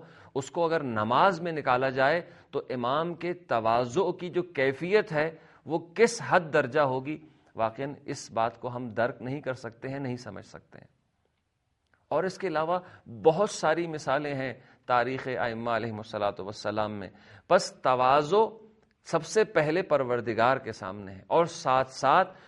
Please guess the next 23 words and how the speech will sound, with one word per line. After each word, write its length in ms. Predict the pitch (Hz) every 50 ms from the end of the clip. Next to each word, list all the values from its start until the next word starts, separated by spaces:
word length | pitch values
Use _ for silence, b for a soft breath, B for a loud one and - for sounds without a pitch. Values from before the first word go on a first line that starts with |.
| B B
مؤمنین 880 | - 120 131 139 151 160 - - 147 147 147 156 175 208 233 233 226 214
کے 140 | 180 180 170
سامنے 400 | - 156 135 131 131 135 135 135
بھی 180 | 131 127 95
انسان 420 | 120 117 113 - 117 113 123 147 147 b b b b b b b
متواضع 760 | 107 110 113 117 117 - 113 107 107 107 110 110 107 117 139
ہو، 380 | 135 123 117 120 120 127 131 131
خاشع 600 | - - - - 208 107 113 113 - - 170 165
ہو 340 | 151 123 120 127 135 139 127
اور 80 | 117 107
خاضع 480 | - - - 98 90 90 82 92 98
ہو۔ 140 | 82 80 78 80 _ _ _ _ _ _ _ _ _ _ _ _ _ _ _ _ _ _ _ _ _ _ _ _ _ _ _ _ _ _ _ B B B B B B B B B B
اور 160 | - 143 175
اسی 200 | 190 196 185 214
طریقے 400 | 196 214 202 190 190 196 196 208
سے 220 | 202 - 208 208 190 B B B B B
انسان 500 | - 165 165 160 147 - 151 151 185 196
اپنے 300 | 190 190 190 180 190 208
والدین 840 | 190 147 120 117 127 127 131 135 135 127 117 135 151 180 202 208 214
کے 160 | 208 - 196
سامنے 420 | 180 - - 151 151 151 151 151 143
متواضع 600 | 135 123 123 - 117 110 107 101 95 87 104 98
ہو۔ 180 | 95 85 -